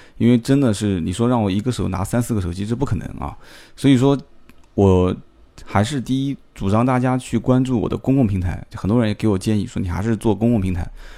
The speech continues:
我觉得也是比较靠谱的啊。我的公共平台是A B C D的 B 啊，是B五四五八五九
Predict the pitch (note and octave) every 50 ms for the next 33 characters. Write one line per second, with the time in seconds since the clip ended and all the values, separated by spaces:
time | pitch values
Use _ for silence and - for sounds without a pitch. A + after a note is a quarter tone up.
0 | - - - G2 F2+ G2+ A2+ B2+ B2 G#2 E2+ F2 - - A2 G#2 F#2+ F#2 F#2 F2+
1 | - - F#2+ G#2 F2+ - - - G#2+ G2 - - - - - - - D2+ A#1 A#1
2 | F#2 F#2 G2+ - C3+ D3+ D#3 C#3 A2+ A#2+ A#2 A2 A2 G#2+ G#2+ G2+ - - - -
3 | - - - - - - D3+ D#3 D3+ E3 D3 C#3+ D3+ D3 D#3 D3+ C#3 - - -
4 | F3 - - - - E2+ E2 F2+ - A#2 A2+ - - - D#3+ - - - _ -
5 | F#2+ F#2+ F#2 - A#2+ A#2 F#2 F2+ F2+ - G2 G2+ G2 F2+ G2+ G2 - E2+